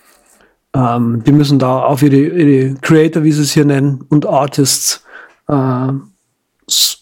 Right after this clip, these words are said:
Acht geben, dass es denen gut geht. Und wenn's denen, naja, sagen wir's mal so, kurzfristig sehr, sehr schlecht geht,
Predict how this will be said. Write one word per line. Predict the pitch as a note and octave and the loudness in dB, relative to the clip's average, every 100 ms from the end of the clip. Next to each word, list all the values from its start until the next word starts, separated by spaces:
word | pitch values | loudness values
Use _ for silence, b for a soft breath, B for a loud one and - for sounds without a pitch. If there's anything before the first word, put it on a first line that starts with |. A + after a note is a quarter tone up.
| G#3 G3+ C4 B3+ - A#3+ - | -14 -14 -20 _ -20 -20 -4
Acht | F3+ - - - | -2 -2 -4 2
geben, | D#3+ C3+ B2+ B2 | 2 4 0 -2
dass | D#3 C3+ | -2 -2
es | C3 | 0
denen | C#3+ C3+ B2 | 2 2 2
gut | D3+ F#3 - | 2 2 2
geht. | D3 D3+ - b b b b - | 2 2 -2 b b b b 0
Und | D3+ | 2
wenn's | C#3+ C#3 | 2 2
denen, | C#3+ C3+ C3 C3 - _ _ _ _ | 2 4 2 0 -4 _ _ _ _
naja, | - F#3 | -2 0
sagen | E3 D#3+ | 0 0
wir's | D3 | 0
mal | C#3+ | 0
so, | C#3 D#3 - _ _ _ _ _ _ _ _ _ _ _ - | 0 -2 -6 _ _ _ _ _ _ _ _ _ _ _ -2
kurzfristig | G#3 G#3 F#3 F#3+ - F3+ - - | -2 0 0 0 2 0 -2 -4
sehr, | - F3 | 0 2
sehr | G3 | 2
schlecht | F3+ F#3 G#3+ - | 2 0 0 0
geht, | D3 D#3 | 0 0